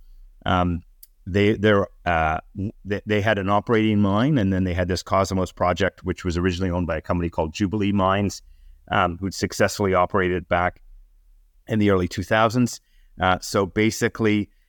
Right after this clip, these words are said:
you know, they had a whole, you know, mechanized underground ore system rather than using haul trucks to move the material through. They've now decided to halt that. The capex for the project's gone through the roof.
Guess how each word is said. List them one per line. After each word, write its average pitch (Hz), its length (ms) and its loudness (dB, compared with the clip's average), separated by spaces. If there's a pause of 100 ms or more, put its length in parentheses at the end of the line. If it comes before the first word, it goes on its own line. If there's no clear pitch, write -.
(100)
you 98 80 -6
know, 92 80 0
they 101 200 0
had 98 180 0
a 90 40 2
whole, 98 640 -2 (140)
you 98 80 -4
know, 90 60 -2
mechanized 95 760 0
underground 95 560 0 (560)
ore 107 180 2
system 104 440 -2
rather 95 240 2
than 90 160 0
using 90 300 0
haul 101 220 2
trucks - 420 -2 (160)
to 107 80 -2
move 95 220 0
the 90 80 -4
material 90 420 0
through. 120 380 0 (400)
They've 95 180 -2
now 98 280 2
decided 95 520 0
to 90 60 -6
halt 95 280 0
that. 95 240 0
The 92 80 -4
capex 95 520 -2
for - 100 -6
the 87 80 0
project's 87 480 0
gone 87 220 -2
through - 180 -14
the 82 80 -4
roof. 123 460 0